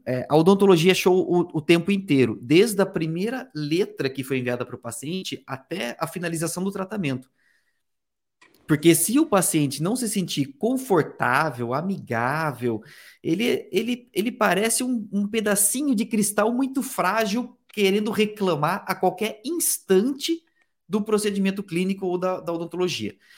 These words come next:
Quem fez isso com ele foi o próprio mercado, que acostumou mal o consumo disso, porque ninguém reclama de iPhone,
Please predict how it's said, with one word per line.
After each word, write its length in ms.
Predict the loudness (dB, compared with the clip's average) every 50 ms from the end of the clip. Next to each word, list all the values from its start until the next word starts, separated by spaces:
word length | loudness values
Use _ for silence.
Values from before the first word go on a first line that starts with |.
| -20 _ _
Quem 260 | 0 2 4 4 2 2
fez 300 | 4 4 6 6 4 2
isso 220 | 0 0 -2 -2
com 140 | 0 2 2
ele 160 | 4 4 2
foi 120 | 2 2
o 60 | 2 2
próprio 320 | 2 0 0 0 -2 -2
mercado, 460 | -2 -2 -2 0 0 0 0 0 -4 -12 _ _ _
que 100 | _ -2
acostumou 640 | -2 -2 -2 -4 -4 -2 -4 -4 -4 -2 -2 -2 0
mal 280 | 0 2 2 4 2
o 60 | 2
consumo 420 | 0 -4 -6 -4 -4 -4 -4 -4 -4
disso, 240 | -4 -4 -6 -4 -6
porque 240 | -6 -4 -2 -2
ninguém 280 | -2 0 0 0 0 0
reclama 480 | 0 -2 -4 -4 -4 -4 -2 -2 -2 -2
de 140 | -2 -2
iPhone, 400 | -2 -2 -4 -6 -8 -8 -8 -12